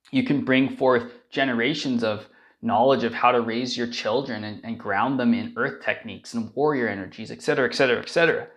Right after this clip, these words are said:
Each, each lineage will be totally unique to you.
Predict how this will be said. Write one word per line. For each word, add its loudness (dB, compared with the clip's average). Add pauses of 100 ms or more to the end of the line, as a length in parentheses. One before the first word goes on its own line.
(320)
Each, -10
each -10
lineage 2
will 2
be -4
totally 4
unique -8
to -12
you. -2